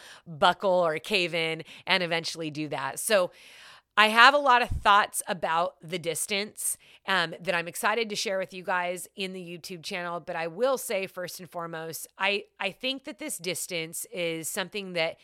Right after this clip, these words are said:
coaches, athletes, that we're all still learning about,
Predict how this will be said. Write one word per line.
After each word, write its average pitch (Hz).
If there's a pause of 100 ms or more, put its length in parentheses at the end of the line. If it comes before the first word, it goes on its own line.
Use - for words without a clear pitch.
coaches, 226
athletes, 202
that 202
we're 202
all 208
still 254
learning 170
about, 139